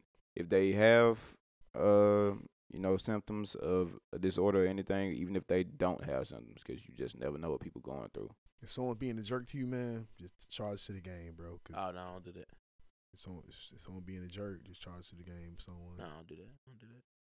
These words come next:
Speaker 2: I
Speaker 1: I
Speaker 2: say
Speaker 1: do that. I do that shit with Waffle House, uh, waitresses and waiters.
Speaker 3: Okay, for sure.
Speaker 1: Like, I, I, I know y'all went
Speaker 3: That,
Speaker 1: through
Speaker 3: that's
Speaker 1: something.
Speaker 3: hood, that's
Speaker 1: If,
Speaker 3: hood respect sometimes.
Speaker 1: if you get, if you just
Speaker 3: I
Speaker 1: give me
Speaker 3: feel
Speaker 1: my
Speaker 3: that.
Speaker 1: food tonight,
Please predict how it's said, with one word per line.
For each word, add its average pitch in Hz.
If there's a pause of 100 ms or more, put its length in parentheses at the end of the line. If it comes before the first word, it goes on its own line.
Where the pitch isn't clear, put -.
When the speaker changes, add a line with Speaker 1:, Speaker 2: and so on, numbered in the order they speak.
(680)
Speaker 2:
I 202
Speaker 1:
I - (120)
Speaker 2:
say -
Speaker 1:
do 247
that. 143
I 220
do 285
that 113
shit 101
with 95
Waffle 95
House, 90
uh, 87
waitresses 87
and 82
waiters. 85 (320)
Speaker 3:
Okay, 120
for -
sure. - (600)
Speaker 1:
Like, 76
I, 82 (180)
I, 85 (140)
I -
know 95
y'all 73
went -
Speaker 3:
That, 139
Speaker 1:
through -
Speaker 3:
that's 135
Speaker 1:
something. 120
Speaker 3:
hood, -
that's 127
Speaker 1:
If, 147
Speaker 3:
hood 110
respect 90
sometimes. - (100)
Speaker 1:
if 110
you 170
get, 165
if 127
you 247
just 120
Speaker 3:
I 101
Speaker 1:
give 113
me 113
Speaker 3:
feel 113
Speaker 1:
my 110
Speaker 3:
that. 107
Speaker 1:
food 123
tonight, 113